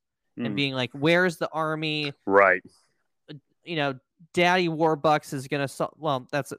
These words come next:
Speaker 1: Annie's not a great example, but, um, money's gonna solve all of these things.
Speaker 2: It's gonna
Speaker 1: You don't
Speaker 2: bail
Speaker 1: know who you're
Speaker 2: Organa me out, am I right?
Speaker 1: It's really good.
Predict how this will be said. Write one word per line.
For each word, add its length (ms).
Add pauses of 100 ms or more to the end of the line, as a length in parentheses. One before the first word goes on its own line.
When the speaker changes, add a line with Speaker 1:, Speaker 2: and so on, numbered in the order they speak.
(100)
Speaker 1:
Annie's 360
not 140
a 40
great 180
example, 340
but, 240 (420)
um, 600 (380)
money's 380
gonna 160
solve 300
all 240
of 80
these 180
things. 640 (120)
Speaker 2:
It's 100
gonna 160
Speaker 1:
You 40
don't 120
Speaker 2:
bail 240
Speaker 1:
know 100
who 60
you're 80
Speaker 2:
Organa 200
me 160
out, 260
am 100
I 60
right? 320 (1040)
Speaker 1:
It's 120
really 200
good. 300